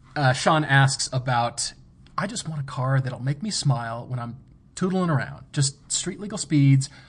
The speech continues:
most of the time." I definitely think the, the Mazda is in that category, because as much fun as we had with the Focus R S, we had to go digging deep,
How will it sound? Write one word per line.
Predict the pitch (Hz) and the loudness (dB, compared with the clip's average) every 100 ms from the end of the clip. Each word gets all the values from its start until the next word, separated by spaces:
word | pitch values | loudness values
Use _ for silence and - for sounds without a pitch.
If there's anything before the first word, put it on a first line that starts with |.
| - | -12
most | - 139 160 180 - | 2 6 6 2 -6
of | |
the | 180 | -8
time." | - 139 110 95 104 135 - - - - - - | -4 -4 -4 -10 -12 -14 -16 -20 -20 -20 -10 2
I | 156 | 2
definitely | 135 - 175 143 139 | 2 -2 -2 0 0
think | 139 131 | 0 -2
the, | 110 113 - | -6 -12 -6
the | 131 | -2
Mazda | 127 123 120 | 2 0 -2
is | 120 | -8
in | 117 | -10
that | 120 - | -12 -12
category, | - 233 151 - - - - | -8 -8 -8 -12 -16 -16 0
because | 147 139 151 147 139 - - - | 0 2 2 2 0 -6 -18 0
as | 160 143 | 4 4
much | 214 - | 0 -6
fun | - 226 | -8 -6
as | 147 | -4
we | 156 | -2
had | 147 165 151 | 0 0 -2
with | 143 | -4
the | 143 | -4
Focus | 160 143 151 | -4 -4 0
R | 143 | 0
S, | 151 - - - - - - 147 | 0 -2 -6 -8 -10 -20 -12 -4
we | 214 | -2
had | 254 175 | 0 0
to | |
go | 143 135 | 0 0
digging | 110 143 139 117 | 2 2 4 2
deep, | 135 131 - | -2 -6 -8